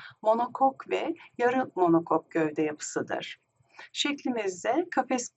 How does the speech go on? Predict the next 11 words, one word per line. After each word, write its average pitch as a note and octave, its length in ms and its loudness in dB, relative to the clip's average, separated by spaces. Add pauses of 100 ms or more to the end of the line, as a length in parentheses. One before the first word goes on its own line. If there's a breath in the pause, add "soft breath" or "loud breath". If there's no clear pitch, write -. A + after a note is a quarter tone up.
(120)
kiriş C4 320 0
gövde E3 320 2
yapısını D#3+ 460 2
görmektesiniz. D#3 1160 -2 (500 loud breath)
Bu E4 180 6
yapı D4 460 2 (100)
çok E4+ 300 4
basit F3+ 380 0
bir E3 80 2
yapıdır. D#3+ 840 0
Genellikle B3+ 840 2